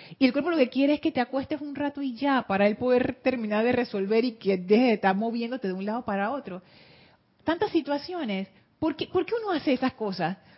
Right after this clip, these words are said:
¿Por qué uno se está culpando a cada rato y no sé qué y echándose la, tú sabes?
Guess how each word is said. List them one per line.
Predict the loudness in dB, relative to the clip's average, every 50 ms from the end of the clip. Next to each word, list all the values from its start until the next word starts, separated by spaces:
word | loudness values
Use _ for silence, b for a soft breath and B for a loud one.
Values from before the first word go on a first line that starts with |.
| b
¿Por | _ -2 0
qué | 2 0
uno | 0 0 -4
se | -6 -4
está | -4 -6
culpando | -2 0 0 0 0 0 -4 -6 -6 -6 -6 -8
a | -10 -4
cada | -4 -4 -4 -2
rato | -4 -6 -6 -6 -6 -6 -8
y | -6
no | -6 -6
sé | -6 -6 -6 -2
qué | 0 2
y | 2 2
echándose | 2 0 0 -2 -4 -2 -4 -4 -6 -6 -4 -2 -4 0
la, | 2 2 0 0 -2 -10 -18 _ _ _
tú | -12 -6
sabes? | -2 0 0 0 0 -2 -4 -6